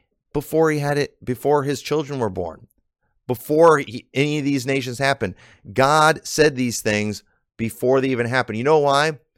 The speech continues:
Because on that day, God spiritually declared Abraham a father of many nations. When God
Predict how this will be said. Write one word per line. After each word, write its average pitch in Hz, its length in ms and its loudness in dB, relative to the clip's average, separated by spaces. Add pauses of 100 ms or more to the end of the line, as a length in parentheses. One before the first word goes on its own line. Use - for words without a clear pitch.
(280)
Because 123 440 2
on 117 240 0
that 143 280 0
day, 110 420 4 (300)
God 127 480 2
spiritually 120 1200 0 (720)
declared 139 680 2
Abraham 107 680 0
a 101 80 -2
father 101 360 0
of 107 60 -4
many 110 180 -4
nations. 113 480 -2 (440)
When 123 240 -4
God 151 520 4